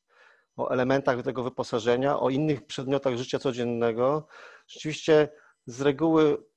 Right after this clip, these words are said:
y, u mężczyzn, którzy bawią się w rekonstrukcję, mówimy zazwyczaj o rekonstrukcji osoby, y, wojskowej, tak? Związanej z militariami. To jakby najczęściej się odbywa. Z-, za-, rzadko się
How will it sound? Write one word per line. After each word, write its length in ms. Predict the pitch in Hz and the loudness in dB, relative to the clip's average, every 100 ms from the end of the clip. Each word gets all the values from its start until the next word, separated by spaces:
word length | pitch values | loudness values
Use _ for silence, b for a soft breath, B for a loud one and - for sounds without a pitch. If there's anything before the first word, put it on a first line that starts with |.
| - | -10
y, 360 | 131 131 135 123 | -6 -4 -2 -2
u 120 | 135 | 2
mężczyzn, 400 | 156 185 - 120 | 6 4 2 -6
którzy 180 | 127 127 | -6 2
bawią 280 | 139 131 | 4 4
się 140 | 127 131 | 0 -2
w 40 | |
rekonstrukcję, 840 | 131 131 120 - 151 - - 131 123 131 131 131 | -2 -2 -6 -4 -6 -6 -6 -2 0 0 -2 -2
mówimy 720 | 127 131 120 143 139 135 131 123 | -4 -6 -6 -6 -4 -2 0 0
zazwyczaj 640 | 123 120 139 - 123 123 | 0 0 -2 0 -2 0
o 480 | 123 120 120 123 117 _ | 0 0 0 -2 -6 _
rekonstrukcji 880 | 127 123 120 - 139 127 - - 127 | -8 -6 -8 -8 -8 -8 -10 -10 -6
osoby, 600 | 123 120 127 113 123 123 117 B B B B B _ _ | -6 -6 -6 -4 -4 -4 -6 B B B B B _ _
y, 260 | 120 120 123 | -4 0 0
wojskowej, 540 | 127 127 - 131 101 - | 0 -2 2 2 2 -2
tak? 220 | 123 131 | -2 -2
Związanej 420 | 117 120 117 123 | -6 -6 -4 -4
z 60 | 117 | -4
militariami. 640 | 120 117 117 117 101 101 | -6 -4 -2 -2 -4 -6
To 120 | - | -8
jakby 200 | 113 110 | -8 -8
najczęściej 440 | 113 110 123 110 113 | -8 -8 -8 -8 -12
się 100 | 113 | -14
odbywa. 320 | 107 113 113 | -14 -8 -6
Z-, 200 | 113 135 | -6 -8
za-, 180 | 123 131 | -4 -4
rzadko 640 | - 107 127 123 - - | -4 -2 -2 -2 -6 -10
się 400 | 113 - 117 113 | -10 -6 -4 -6